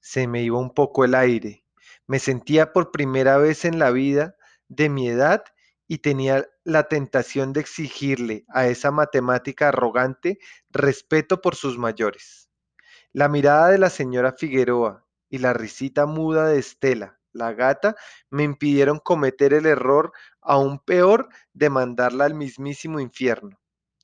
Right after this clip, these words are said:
Tomé aire. Carraspeé para ganarme un par de segundos y pensarme una respuesta que me dejara victorioso en ese duelo de ingenios. Y entonces le pregunté si podía servirle en algo más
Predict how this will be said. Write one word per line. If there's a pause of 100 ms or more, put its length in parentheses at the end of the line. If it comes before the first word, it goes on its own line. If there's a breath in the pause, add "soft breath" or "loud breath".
(140)
Tomé
aire. (580 soft breath)
Carraspeé (300 loud breath)
para
ganarme
un
par
de
segundos (100)
y
pensarme
una
respuesta
que
me
dejara
victorioso (300 loud breath)
en
ese
duelo
de
ingenios. (380)
Y
entonces (320 loud breath)
le
pregunté
si
podía
servirle
en
algo
más